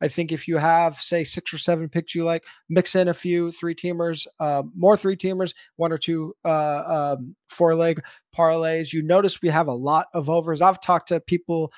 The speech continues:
uh, throughout the industry, and there's a pretty strong feeling that just underdog props in general have ke-, been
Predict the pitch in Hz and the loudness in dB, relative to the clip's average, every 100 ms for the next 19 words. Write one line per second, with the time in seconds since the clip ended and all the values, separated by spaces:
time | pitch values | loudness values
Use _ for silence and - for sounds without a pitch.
0 | - _ 165 143 143 - 170 165 175 180 | -20 _ -4 -4 -4 -2 2 2 0 -4
1 | 165 - 170 170 165 156 147 185 190 185 | -4 -6 -4 -2 -2 -2 2 2 2 -4
2 | _ - 190 180 - 175 160 143 - 156 | _ -2 0 2 0 0 -2 -4 -4 -4
3 | 151 151 147 131 - - _ 160 - - | -4 -4 -4 -6 -8 -20 _ -4 -4 0
4 | 196 190 180 170 - 170 156 156 147 131 | 4 4 6 2 2 -2 -2 -4 -6 -6
5 | 151 165 160 151 143 135 _ _ _ - | -4 -4 -2 -2 -2 -8 _ _ _ -4
6 | 165 156 _ - 156 135 | -2 -2 _ -2 -2 -2